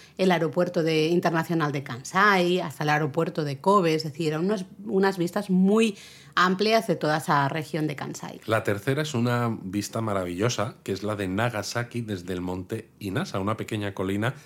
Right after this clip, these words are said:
Speaker 2: al oeste de la ciudad, como no, con un teleférico que llega hasta la cima. De nuevo, hay una plataforma de observación.
Speaker 1: Un, un observador,
Speaker 2: Un
Speaker 1: un
Speaker 2: observador,
Speaker 1: observador.
Speaker 2: exacto.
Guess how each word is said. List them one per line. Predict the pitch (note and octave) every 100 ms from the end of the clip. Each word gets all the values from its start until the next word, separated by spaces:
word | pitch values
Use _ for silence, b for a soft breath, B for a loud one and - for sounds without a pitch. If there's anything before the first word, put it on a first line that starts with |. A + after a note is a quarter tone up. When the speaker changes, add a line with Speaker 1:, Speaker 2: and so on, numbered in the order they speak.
| B _
Speaker 2:
al | G2
oeste | G2+ G2+ -
de | F#2+
la | G2
ciudad, | F#2+ G#2+ C3+ - -
como | G2 F#2+
no, | G2+ -
con | A2
un | F#2+
teleférico | F#2 F2 E2+ G#2+ G#2+ A2 D3+
que | D3+
llega | F#2 F#2 G#2+ B B B -
hasta | G#2+ A2
la | F#2+
cima. | G#2 F2+ E2
De | F2+
nuevo, | F2+ F#2+ G2+
hay | A#2
una | F#2+ F#2
plataforma | F#2 - - F2+ F2+
de | F2+
observación. | F#2 B2+ B2 C3 D3+ F3
Speaker 1:
Un, | G#3+ G#3
un | A#3 A3
observador, | G#3 - E3+ D3+ D3 C3
Speaker 2:
Un | B2
Speaker 1:
un | A#2
Speaker 2:
observador, | - G#2 F#2+ F#2 G2+
Speaker 1:
observador. |
Speaker 2:
exacto. | - F#2+ - B2 G4+